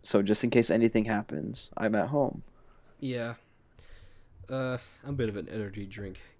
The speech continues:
Speaker 2: guy. I, you know what G Fuel is, right? Uh,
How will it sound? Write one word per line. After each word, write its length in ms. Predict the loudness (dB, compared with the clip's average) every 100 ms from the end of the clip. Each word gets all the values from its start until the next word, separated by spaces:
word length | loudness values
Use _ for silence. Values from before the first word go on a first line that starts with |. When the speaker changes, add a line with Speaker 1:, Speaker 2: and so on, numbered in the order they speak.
| -16 -8
Speaker 2:
guy. 440 | -6 -6 -8 -10 -12 -10
I, 240 | -8 -8 -10 _ _ _ _ _ _ _ -16 -16 -18 -20 -20 -20 -18 -10
you 160 | -6
know 100 | -2
what 100 | -2
G 180 | -2 -4
Fuel 280 | -4 -6 -6
is, 160 | -6 -4
right? 240 | -4 -4 -10 -20 -20 -20 -16
Uh, 320 | -10 -10 -10